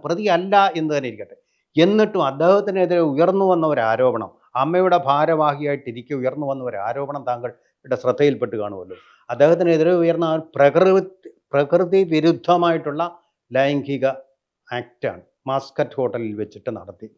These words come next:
ഗവൺമെന്റിന്റെ ഹോട്ടലാണത്. അവിടെ വെച്ച് അത് നടത്തിയതിന് ശേഷം ഈ ഇരയായ പെൺകുട്ടി അവളുടെ ചങ്ക് പൊട്ടി അവളുടെ ജീവിതം തകർന്ന് സ്തംഭിച്ചിരിക്കുമ്പോൾ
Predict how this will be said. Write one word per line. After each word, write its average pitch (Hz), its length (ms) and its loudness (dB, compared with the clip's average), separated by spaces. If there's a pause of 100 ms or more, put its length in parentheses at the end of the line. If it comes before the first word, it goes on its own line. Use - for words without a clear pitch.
(160)
ഗവൺമെന്റിന്റെ 165 460 -2
ഹോട്ടലാണത്. 160 560 -4 (240)
അവിടെ 143 220 4
വെച്ച് 165 220 4
അത് 147 240 0
നടത്തിയതിന് 160 500 0
ശേഷം 113 560 -6 (300)
ഈ 143 260 0
ഇരയായ 170 480 4
പെൺകുട്ടി 143 440 -2
അവളുടെ 143 340 0
ചങ്ക് 139 340 -4
പൊട്ടി 143 540 -4 (200)
അവളുടെ 143 240 2
ജീവിതം 151 680 -2 (200)
തകർന്ന് 143 420 4
സ്തംഭിച്ചിരിക്കുമ്പോൾ 120 1200 -6